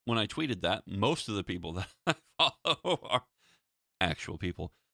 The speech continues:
They're not, like, brand accounts. They're not website accounts, right? They're not, "This is the Twitter for my blog, and all that's on here is my blog," or, "This is the Twitter for our podcast, and that's all it is."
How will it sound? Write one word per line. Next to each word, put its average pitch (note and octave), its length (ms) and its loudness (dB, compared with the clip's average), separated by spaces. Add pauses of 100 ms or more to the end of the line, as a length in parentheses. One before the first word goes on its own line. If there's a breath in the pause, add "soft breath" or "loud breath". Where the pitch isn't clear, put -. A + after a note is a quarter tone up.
(120)
They're A2+ 100 0
not, G2+ 280 2
like, F2 180 2
brand F2 440 0
accounts. D2+ 380 -6
They're E2+ 120 -2
not F2+ 260 -2
website F2+ 520 0
accounts, - 440 -8
right? F2+ 180 -2
They're F2 100 -4
not, F2 280 -2
"This F3 180 -4
is G#2 100 -6
the G2 80 -4
Twitter A2 300 -4
for A#2 220 -2
my G2+ 200 0
blog, F2 440 2
and D#2+ 160 -2
all F2+ 200 -2
that's F2 180 -4
on E2+ 140 -2
here E2+ 200 -4
is D#2+ 100 -8
my F2 140 -4
blog," E2+ 420 -2
or, F#2+ 320 -2
"This F#2+ 220 -4
is F2+ 140 -10
the F#2+ 100 -6
Twitter F#2 320 -4
for F#2+ 200 -2
our F2 120 2
podcast, E2 560 -4
and F2 120 -10
that's - 200 -6
all C#2+ 240 0
it F2 100 -4
is." - 220 -6